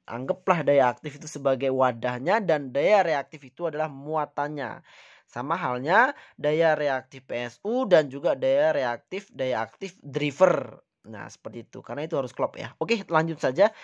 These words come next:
Daya P S U adalah daya aktif ya, tem-, daya P S U, daya aktif. Nah, ini akan saya bahas nanti. Selanjutnya daya P S U, daya reaktif. Ini pun akan saya bahas. Penurun tegangan dari V A C ke V D C. Nah, ini nanti akan saya bahas juga.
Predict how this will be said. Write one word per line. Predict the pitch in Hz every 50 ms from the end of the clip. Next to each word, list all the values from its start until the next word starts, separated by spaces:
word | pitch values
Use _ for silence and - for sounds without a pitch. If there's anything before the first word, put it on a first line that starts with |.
| - - - - _ _
Daya | - 175 196 226 262 277
P | 277 - 226 214
S | 214 214 - -
U | 208 220 214 196
adalah | 202 202 208 196
daya | 180 170 165 165 160 - 147
aktif | 147 143 - _ - 170 156 -
ya, | 147 131 127
tem-, | 127 123 -
daya | - 165 170 170 185 190 190 190
P | - 175
S | 170 170 165 - -
U, | 208 214 190
daya | 170 156 156 151 131 135
aktif. | 131 - _ 170 147 - -
Nah, | 135 123 123
ini | 135 160 175
akan | 170 160 - 147 135 131
saya | - 123 117 113
bahas | 110 107 113 131 156 -
nanti. | 151 120 113 113 - 156 202 240 240 - - - - - _ -
Selanjutnya | 165 160 160 160 160 180 220 240
daya | 220 190 180 180 185 185
P | 180 - 180 175 175
S | 170 - _
U, | 214 226
daya | 214 180 165 160 160 160
reaktif. | 151 160 151 147 - _ 196 180 156 - - _ _
Ini | _ 139 143 139 -
pun | - 170 156
akan | 139 - - 135 131
saya | - 123 113
bahas. | 110 113 110 117 131 156 208 269 302 - _ _ - - - _ _ _
Penurun | 190 196 214 220 247 269 170 -
tegangan | 240 190 185 185 175 175 185 202 226
dari | 214 180 170 170 180 180 170
V | -
A | 170 143 151 156
C | 156 190 202
ke | - - 185
V | 170 - 165
D | 160 151 151
C. | 147 - 175 165 147 131 120 - - _
Nah, | - 131 127 117 113
ini | 107 131 170 190 190
nanti | 185
akan | 185 165 151 151 147
saya | 143 131 123
bahas | 123 120 123 127 127
juga. | - 123 113 95 120 131 147 180 214 - -